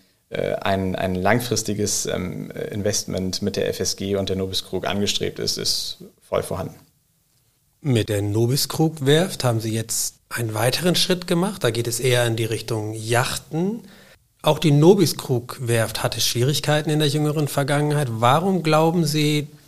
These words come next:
Speaker 2: dass es unter dem Dach der F S G sozusagen besser funktioniert, wenn zwei Werften, die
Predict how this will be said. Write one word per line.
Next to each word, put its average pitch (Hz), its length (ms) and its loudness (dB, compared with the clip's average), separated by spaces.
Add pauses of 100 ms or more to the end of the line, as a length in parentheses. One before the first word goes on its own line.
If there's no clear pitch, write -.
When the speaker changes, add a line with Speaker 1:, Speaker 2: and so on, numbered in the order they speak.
Speaker 2:
dass 127 180 0
es 123 180 0
unter 123 320 0
dem 113 320 0
Dach - 380 0
der 127 180 -4
F 127 140 -6
S 117 180 -2
G 135 240 2
sozusagen 131 1000 2 (100)
besser 160 280 0
funktioniert, 107 800 -4
wenn 107 280 -4
zwei 131 540 4
Werften, 135 440 2
die 120 360 -2